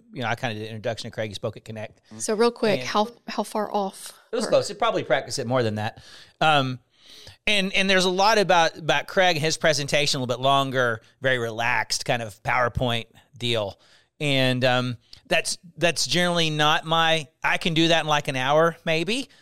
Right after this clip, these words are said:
Speaker 1: but in a, in a short um, I try to get as much as I can in the time that I've been allotted,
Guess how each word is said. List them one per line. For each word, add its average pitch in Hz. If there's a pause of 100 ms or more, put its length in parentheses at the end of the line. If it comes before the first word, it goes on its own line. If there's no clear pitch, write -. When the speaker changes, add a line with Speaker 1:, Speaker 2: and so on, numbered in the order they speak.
(240)
Speaker 1:
but 143 (100)
in 156
a, 147
in 156
a 135
short 160 (400)
um, 120 (800)
I -
try 156
to 143
get 139
as 123
much 135
as 147
I 131
can 135
in 120
the 110
time 123
that 131
I've 123
been 127
allotted, 127